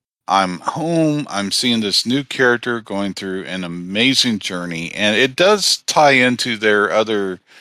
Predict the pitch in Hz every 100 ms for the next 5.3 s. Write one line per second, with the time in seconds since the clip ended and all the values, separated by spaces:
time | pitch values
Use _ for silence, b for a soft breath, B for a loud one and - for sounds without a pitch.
0 | b _ _ _ 131 - 104 98 95 90
1 | 82 - 78 - - 95 101 104 - 98
2 | 87 87 78 71 - B B _ _ _
3 | _ _ - 117 113 131 135 120 - 123
4 | 120 113 113 104 98 95 101 101 104 104
5 | 101 98